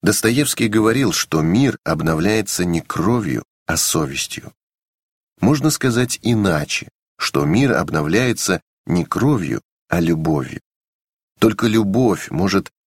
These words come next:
исцелить этот падший мир. Этот мир и человек исправляются только любовью. Мир сей этого не приемлет. И любовь Христа, как это ни парадоксально,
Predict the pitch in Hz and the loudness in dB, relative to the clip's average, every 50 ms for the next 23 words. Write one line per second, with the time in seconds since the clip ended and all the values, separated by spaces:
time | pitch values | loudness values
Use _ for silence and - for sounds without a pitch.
0 | _ - 113 - - - - - 92 92 95 107 104 92 - - 73 71 71 71 | _ 0 0 0 0 -2 0 0 2 2 2 2 0 0 0 -2 -2 -2 -4 -6
1 | - - _ - 90 82 76 - - - 67 67 69 71 73 69 64 - - _ | -6 -8 _ 0 0 0 2 0 0 -2 -2 -2 -2 -2 -2 -2 -4 -6 -10 _
2 | _ _ _ _ _ _ _ _ _ _ _ _ _ _ _ _ _ _ _ - | _ _ _ _ _ _ _ _ _ _ _ _ _ _ _ _ _ _ _ -6
3 | - - 107 95 - 107 123 143 139 120 101 - - 95 90 - 110 90 85 87 | -2 0 0 0 2 2 2 2 2 2 0 -2 -2 -2 0 0 0 2 2 0
4 | 87 90 127 143 131 - - _ _ _ _ _ - 110 110 - - 92 95 92 | 0 0 0 0 -2 -4 -10 _ _ _ _ _ -2 0 0 0 0 0 0 2
5 | 92 104 123 131 127 123 - - 107 104 - _ - 104 107 110 110 - - 104 | 2 2 2 2 0 0 -2 -2 -2 -2 -4 _ 0 2 2 2 0 -2 -2 0
6 | 101 92 85 80 80 80 76 65 50 50 - - _ _ _ _ _ _ _ _ | 0 0 0 0 0 0 -2 -2 -4 -8 -12 -12 _ _ _ _ _ _ _ _
7 | _ _ _ _ _ _ _ _ _ _ _ - 90 117 139 143 - - - - | _ _ _ _ _ _ _ _ _ _ _ 2 4 4 4 2 2 0 -2 0
8 | - 82 73 60 - - _ _ _ _ _ - - 92 - 98 92 87 92 92 | 0 0 -2 -2 -4 -10 _ _ _ _ _ -4 -4 -2 0 0 2 2 2 0
9 | 82 - - 95 95 95 - - 90 85 85 85 87 80 73 69 52 50 - - | 0 -2 -2 0 0 0 0 0 -2 0 0 2 0 0 0 -2 -6 -10 -12 -20
10 | - _ _ _ _ _ _ _ _ _ _ _ _ _ _ _ - 180 190 190 | -20 _ _ _ _ _ _ _ _ _ _ _ _ _ _ _ 0 2 4 4
11 | 104 104 98 120 131 120 - - - 95 90 - - - - 120 131 127 90 64 | 4 2 2 2 0 0 -2 -2 -2 -2 -2 -2 -2 -2 0 0 2 2 0 -2
12 | - _ _ _ _ _ _ - 76 73 - 87 80 - - 82 80 73 - - | -4 _ _ _ _ _ _ -4 -2 0 0 -2 -2 -2 -2 -2 -2 -2 -2 0
13 | 92 98 92 - - 82 76 71 78 78 - - - - 120 135 127 92 71 - | 0 0 0 0 -2 -2 0 -2 -2 -2 0 -2 0 0 0 0 0 -2 -4 -6
14 | - | -10